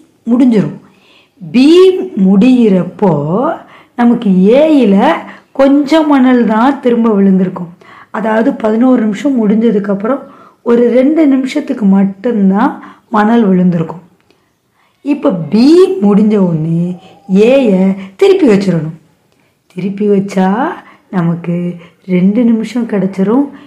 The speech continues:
ஏற்கனவே பதிமூணு நிமிஷம் கம்ப்ளீட் ஆயிருச்சு. இந்த பதினோரு நிமிஷத்துல ஏயில இருக்க மணல் திரும்பவும் கம்ப்ளீட்டா விழுந்துருச்சுன்னா நமக்கு பதினஞ்சு நிமிஷம் கிடைச்சிரும். எவ்வளவு ஈஸியான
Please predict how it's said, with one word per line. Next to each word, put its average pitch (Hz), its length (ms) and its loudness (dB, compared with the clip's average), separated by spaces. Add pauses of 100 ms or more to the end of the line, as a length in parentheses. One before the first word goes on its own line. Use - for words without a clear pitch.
(160)
ஏற்கனவே 196 920 0
பதிமூணு 220 600 2
நிமிஷம் 196 420 0
கம்ப்ளீட் 196 440 -2
ஆயிருச்சு. 185 600 -4 (360)
இந்த 175 240 -2
பதினோரு 247 880 0
நிமிஷத்துல 208 420 -2
ஏயில 262 500 2
இருக்க 185 460 -2 (300)
மணல் 190 560 2 (220)
திரும்பவும் 240 640 2
கம்ப்ளீட்டா 196 600 -2
விழுந்துருச்சுன்னா 180 960 -2 (400)
நமக்கு 170 520 -6 (400)
பதினஞ்சு 254 460 -2
நிமிஷம் 175 360 -8
கிடைச்சிரும். - 460 -12 (640)
எவ்வளவு 277 320 -4
ஈஸியான 294 680 -2